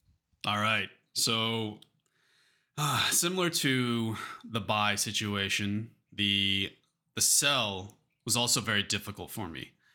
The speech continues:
A few players came to mind, and personally, it was tied between three players.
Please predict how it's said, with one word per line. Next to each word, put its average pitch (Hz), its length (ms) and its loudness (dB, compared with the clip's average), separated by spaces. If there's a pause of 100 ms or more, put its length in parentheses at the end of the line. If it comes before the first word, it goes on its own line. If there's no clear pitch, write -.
(200)
A 113 60 -4
few 175 220 -4
players 127 360 0
came 107 200 0
to 107 80 -6
mind, 95 580 -2 (600)
and 104 420 2
personally, 123 600 2
it 107 100 -2
was 104 160 2
tied 104 380 0
between 104 520 -2
three 113 380 2
players. 90 640 -4